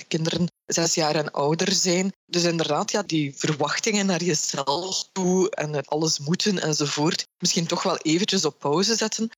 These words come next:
maar tegelijkertijd ook wel zorgzaam zijn naar jezelf toe. Wat heb je zelf nodig, eh, waar, wat heb je zelf nodig om, om jezelf goed te voelen? En ook zorgzaam zijn naar, naar de partner toe.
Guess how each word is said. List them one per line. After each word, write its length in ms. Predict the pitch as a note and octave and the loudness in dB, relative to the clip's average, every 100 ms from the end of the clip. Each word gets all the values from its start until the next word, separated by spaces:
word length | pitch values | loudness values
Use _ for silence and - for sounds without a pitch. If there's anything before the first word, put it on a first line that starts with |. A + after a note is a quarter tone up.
| _ | _
maar 260 | D#3+ E3+ | -2 -2
tegelijkertijd 1040 | - F#3+ F3+ D#3 D#3 D3 - C3+ E3+ A3 - | 0 0 2 2 0 -4 -2 0 2 0 -2
ook 180 | E3+ - | -4 -2
wel 400 | C#3+ C#3+ D3 - | 0 2 0 -2
zorgzaam 640 | - D3+ F#3+ - E3 E3+ F3 | -2 0 0 0 0 0 0
zijn 440 | E3 D#3+ D#3+ D#3 D3+ | 2 2 0 -2 -2
naar 220 | D3 C#3+ | -2 0
jezelf 500 | C#3 - C3+ E3+ - | -2 0 0 0 0
toe. 160 | A3+ | 0
Wat 160 | E3+ D3 | 0 0
heb 160 | E3 - | -2 0
je 80 | C#3+ | 0
zelf 400 | C#3 D3 F3 E3 | 0 0 0 -2
nodig, 500 | D3 D3+ F#3 A#3+ - | 0 0 0 0 -2
eh, 240 | G3+ G3+ | 0 2
waar, 420 | G3 D#3+ D#3+ - - - - | 2 2 0 -2 -8 -10 -10
wat 120 | D#3+ | -6
heb 100 | F3+ | -2
je 80 | D#3+ | 0
zelf 320 | - C#3+ F3 | 0 0 -2
nodig 380 | D#3+ D3 E3+ G#3 | -2 -2 0 0
om, 200 | D#3 D3+ - | -2 -6 -8
om 100 | E3 | -2
jezelf 280 | E3 D#3+ D3+ | 0 0 0
goed 240 | - E3 | -2 -2
te 120 | - G3+ | 0 0
voelen? 360 | G#3 B3 C4+ - _ _ | 0 -2 -2 -8 _ _
En 160 | - E3 | -2 -2
ook 140 | - | -2
zorgzaam 600 | - G3+ - - G3+ G3 | -2 -2 -2 -2 -2 -2
zijn 240 | F3 E3+ | -2 -2
naar, 320 | E3+ D3+ D3 - | -2 -4 -4 -8
naar 260 | D#3+ D3 C#3 | -8 -8 -6
de 120 | C3 | -6
partner 520 | D3 F3 - A#3 F#3 - | -4 -4 -2 -4 -4 -6
toe. 300 | D3+ C#3 | -6 -6